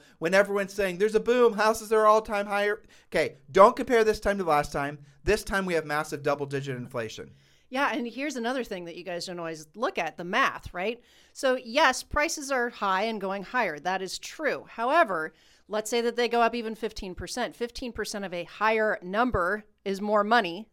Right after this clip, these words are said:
Speaker 2: than, say, prices didn't do that, and we're talking about a hundred fifty thousand dollar average sale price that goes up by fifteen percent. Who cares, right?
Speaker 1: And a year from now, that payment of twenty-five hundred dollars or whatever it is, it, let alone five years from now,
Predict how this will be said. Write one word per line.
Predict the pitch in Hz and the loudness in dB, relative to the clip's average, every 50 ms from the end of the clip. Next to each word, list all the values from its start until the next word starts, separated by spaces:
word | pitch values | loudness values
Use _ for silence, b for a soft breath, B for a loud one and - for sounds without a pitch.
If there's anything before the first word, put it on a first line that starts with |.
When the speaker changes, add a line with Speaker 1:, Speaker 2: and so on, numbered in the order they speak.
| _ - | _ -8
Speaker 2:
than, | 190 214 208 208 208 | -4 -4 -4 -4 -4
say, | - - - 233 226 226 226 226 226 | -6 -4 0 0 2 2 2 0 0
prices | 226 - 240 247 247 247 285 247 | -2 -2 -2 0 0 -2 -4 -8
didn't | 220 269 330 320 302 214 | -6 -6 -4 -4 -4 -6
do | 202 202 185 | -6 -4 -2
that, | 180 180 180 | 0 0 0
and | 196 196 | 0 -4
we're | 190 202 | -6 -6
talking | 190 - 214 214 - 233 226 | -2 -2 -2 -2 -2 -6 -6
about | 226 208 220 220 220 220 226 | -2 2 4 6 6 4 4
a | |
hundred | 214 233 240 247 247 240 | 2 -2 -4 -6 -6 -4
fifty | - 269 247 - 196 | -4 -4 -4 -4 -4
thousand | - 185 175 165 175 | -4 -4 -4 -4 -4
dollar | 170 165 160 156 | -6 -6 -4 -4
average | 151 151 147 151 - | -4 -6 -8 -10 -10
sale | - 160 147 | -10 -10 -8
price | - 165 156 139 - | -8 -8 -10 -10 -10
that | - 147 | -14 -14
goes | 151 156 147 | -14 -12 -12
up | 156 151 151 | -12 -12 -12
by | - 143 147 | -12 -14 -14
fifteen | - - 170 - - - 156 139 | -14 -18 -20 -20 -18 -18 -18 -18
percent. | 139 160 147 - - 139 135 135 | -18 -18 -16 -14 -14 -16 -16 -16
Who | - 226 | -18 -12
cares, | - 294 311 349 294 196 143 - | -6 -4 -2 0 0 -2 -2 -4
right? | - 175 196 247 285 277 - - | -4 -2 -2 -2 -4 -6 -12 -10
Speaker 1:
And | 156 151 | -8 -8
a | 170 | -6
year | 151 170 233 277 285 | -2 0 0 0 0
from | - 302 208 175 | -2 -4 -4 -4
now, | 156 143 135 135 139 170 151 - | -2 -4 -2 -2 -4 -4 -2 -2
that | 156 170 170 - | -2 -2 -2 -4
payment | - 208 214 240 233 196 156 147 143 - - - 139 156 | -8 -8 -8 -6 -6 -6 -6 -6 -8 -12 -18 -12 -6 -4
of | 147 139 139 135 135 - - | -2 -2 -2 -4 -6 -14 -16
twenty-five | - 175 180 196 190 170 185 165 165 160 | -12 -8 -8 -6 -6 -2 -2 -2 -2 -2
hundred | 180 170 160 147 | -4 -6 -6 -4
dollars | 135 143 156 160 156 151 139 127 131 131 135 | -2 0 2 2 2 2 0 -2 -4 -6 -6
or | 127 120 | -6 -6
whatever | 123 123 127 120 120 120 | -4 -4 -4 -4 -6 -8
it | 117 | -8
is, | 110 110 117 117 - - b b b b b b b b b | -8 -8 -8 -10 -12 -16 b b b b b b b b b
it, | 170 165 165 - - 143 143 143 139 139 | -6 -6 -6 -6 -10 -16 -18 -18 -14 -4
let | 135 143 165 170 | 2 4 4 4
alone | 170 165 160 143 | 4 2 2 0
five | 135 151 180 190 214 233 220 | -2 0 2 4 4 4 2
years | 185 156 143 139 | 0 -4 -4 -6
from | - 151 135 | -8 -10 -8
now, | 127 123 123 | -8 -8 -8